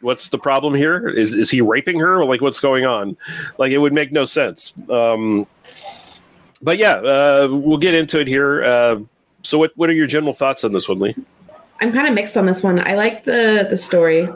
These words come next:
Speaker 2: I thought the
Speaker 1: Mm-hmm.
Speaker 2: story was kinda cool. I wish they kinda dug in deeper with the, the S and M stuff.
Speaker 1: Mm-hmm.
Speaker 2: Just 'cause it was very, like,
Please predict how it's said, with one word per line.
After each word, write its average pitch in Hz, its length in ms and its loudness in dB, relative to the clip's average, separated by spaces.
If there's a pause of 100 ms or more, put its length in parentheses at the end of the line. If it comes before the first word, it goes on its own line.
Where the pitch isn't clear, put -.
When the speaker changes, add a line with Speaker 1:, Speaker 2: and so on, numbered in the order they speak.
(180)
Speaker 2:
I 196 80 0
thought 117 140 0
the 113 60 0
Speaker 1:
Mm-hmm. 120 100 0
Speaker 2:
story 165 200 2
was 170 120 -2
kinda 175 240 -2
cool. 170 340 0 (380)
I 208 80 2
wish 240 400 0
they 226 120 2
kinda 220 260 0
dug 190 280 0
in 180 440 2
deeper 262 640 2
with 208 340 -2
the, 170 960 2 (360)
the 190 120 2
S 185 160 0
and 170 100 0
M 185 280 0
stuff. 254 420 -2 (260)
Speaker 1:
Mm-hmm. 131 320 0 (460)
Speaker 2:
Just 226 240 -2
'cause 247 160 2
it 226 80 2
was 220 160 0
very, 254 320 2
like, 214 160 0